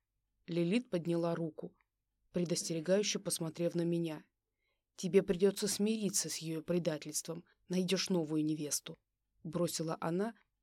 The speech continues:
как будто это было так легко. "Ты вскоре станешь одним из придворных, возможно, даже советником".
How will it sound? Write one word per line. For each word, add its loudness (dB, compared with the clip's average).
как 2
будто 0
это 2
было 2
так -6
легко. -4
"Ты 0
вскоре 2
станешь -2
одним 0
из -2
придворных, 0
возможно, 2
даже 2
советником". -2